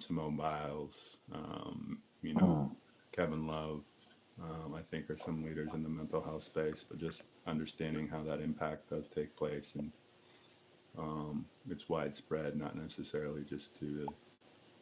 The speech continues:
Speaker 1: you know, to the athlete, but also the underlying person beneath it. And
Speaker 2: Absolutely.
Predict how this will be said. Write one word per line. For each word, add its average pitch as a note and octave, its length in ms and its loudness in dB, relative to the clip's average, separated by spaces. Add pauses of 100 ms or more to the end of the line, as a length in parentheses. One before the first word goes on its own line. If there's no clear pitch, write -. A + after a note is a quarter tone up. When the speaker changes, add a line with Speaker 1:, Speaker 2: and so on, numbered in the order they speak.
(440)
Speaker 1:
you D#2+ 100 0
know, D2 120 2
to - 160 -2
the D#2 120 6
athlete, D#2 480 2
but D2 120 2
also D2+ 360 2
the D2 160 0
underlying D2 480 0
person D2 460 0
beneath D2 380 -4
it. D2 140 -2 (220)
And D2+ 160 -2 (1300)
Speaker 2:
Absolutely. - 680 12